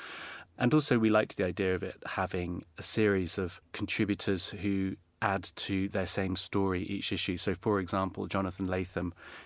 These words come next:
is writing a chapter of a new novel in every issue of Ink. So it won't be a, a novel that you can buy elsewhere. It'll, will be a novel that only completes with issue ten of,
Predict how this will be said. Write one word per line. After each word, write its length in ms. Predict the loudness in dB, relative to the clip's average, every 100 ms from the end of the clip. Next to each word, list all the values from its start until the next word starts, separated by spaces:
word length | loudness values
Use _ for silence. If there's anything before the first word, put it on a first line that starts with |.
| -8
is 260 | -4 -4 0
writing 440 | 0 0 -2 -4
a 40 | -2
chapter 420 | -2 -4 -4 -6
of 220 | -4 -6
a 40 |
new 160 | -4 -2
novel 420 | -2 -4 -6 -8
in 140 | -4 -4
every 240 | -2 -2
issue 240 | -2 -2 -2
of 80 |
Ink. 320 | -2 -2 -6 -14 -20 -14 -2
So 120 | 0
it 80 | 4
won't 200 | 2 2
be 140 | 2
a, 180 | 2 0
a 60 |
novel 240 | 0 0 -2
that 140 | -6
you 60 | -6
can 120 | -4
buy 200 | 0 0
elsewhere. 500 | 0 0 0 0 -2 -18 -18 -18 -12 -2
It'll, 240 | 0 0 -2
will 460 | -10 -8 -2 0
be 140 | 2 2
a 40 |
novel 280 | 2 0 -2
that 200 | -2 -4 -8 _ _ 0
only 260 | 4 4 2
completes 500 | 0 -2 -4 -4 -4
with 80 |
issue 220 | -2 -2 -2
ten 380 | -2 -2 -4 -6
of, 380 | -6 -6 -12